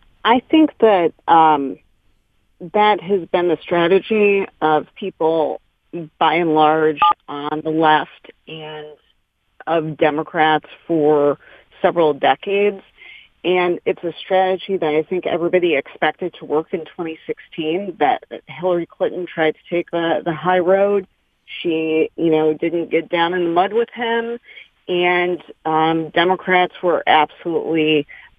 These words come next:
um, besides themselves that she lost. And, um, to some degree, I think the lesson that a lot of Democrats feel that they've learned is that, um, you can't afford to play by different rules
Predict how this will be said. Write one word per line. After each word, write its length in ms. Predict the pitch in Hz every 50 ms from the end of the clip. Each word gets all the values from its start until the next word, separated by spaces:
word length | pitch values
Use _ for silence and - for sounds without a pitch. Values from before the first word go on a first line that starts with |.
| _ _
um, 560 | - 147 151 151 147 147 147 147 143 90 - -
besides 460 | 175 170 - - 165 170 170 165 -
themselves 600 | - 165 156 151 - 170 147 135 139 135 - 156 - _
that 100 | 151 147 -
she 140 | - - 151
lost. 400 | 160 190 240 - - 147 - _ _ - - -
And, 440 | - 165 165 160 160 160 160 156 - _ - - -
um, 260 | 156 156 156 160 156 - -
to 100 | 170 160 - -
some 160 | - 185 185 185
degree, 360 | 175 170 - 170 170 165 156
I 40 | 156
think 300 | - 175 165 160 - -
the 80 | 151
lesson 540 | 143 143 147 147 151 156 - - 180 165 160
that 220 | 156 151 143 104 -
a 60 | -
lot 260 | 143 - 117 127 160 190
of 100 | 175 -
Democrats 560 | 160 156 156 151 - - 175 151 151 143 - _ _ _ _ -
feel 200 | 156 151 165 170
that 120 | 160 -
they've 180 | 156 156 147 143
learned 580 | - 143 151 185 220 220 202 170 160 170 156 -
is 280 | - 170 160 160 151 -
that, 280 | - 165 160 156 98 - _ _ _ _ _ _ _ _ _ -
um, 420 | - 143 147 151 151 151 151 139 - - _ _ - -
you 280 | - - 165 160 147
can't 280 | - - - 160 151 143
afford 640 | 131 - - - 170 170 170 156 143 143 139 147 - _ _ _ _ _ _ _ _ - -
to 180 | - 185 175 160
play 260 | - - - - 180 175
by 180 | 160 165 165
different 420 | 156 - 165 - - 175 135 - -
rules 520 | - 180 220 220 185 156 143 139 147 156